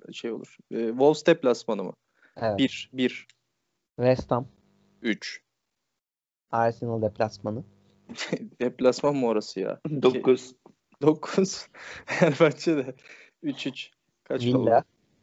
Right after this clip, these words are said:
Speaker 1: Üç.
Speaker 2: City.
Speaker 1: <laughs> Üç.
Speaker 2: Leicester City.
Speaker 1: Leicester City takım makım değil, üç.
Speaker 2: Abi keşke Lampard da böyle düşünseydi.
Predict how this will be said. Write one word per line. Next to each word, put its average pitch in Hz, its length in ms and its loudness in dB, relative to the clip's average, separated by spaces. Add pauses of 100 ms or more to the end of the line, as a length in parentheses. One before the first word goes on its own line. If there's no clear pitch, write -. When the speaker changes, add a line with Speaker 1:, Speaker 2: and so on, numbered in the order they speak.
(240)
Speaker 1:
Üç. - 520 -6 (680)
Speaker 2:
City. 123 260 -2 (1600)
Speaker 1:
<laughs> - 40 -2
Üç. 123 560 -2 (1000)
Speaker 2:
Leicester 131 400 2
City. - 260 -8 (880)
Speaker 1:
Leicester 135 400 4
City 180 500 2 (260)
takım 165 280 6
makım 143 360 2
değil, 135 160 6
üç. 127 320 -2 (1040)
Speaker 2:
Abi 123 260 4
keşke 139 300 4
Lampard 123 420 2
da 107 140 -2
böyle 101 160 -4
düşünseydi. 104 460 -10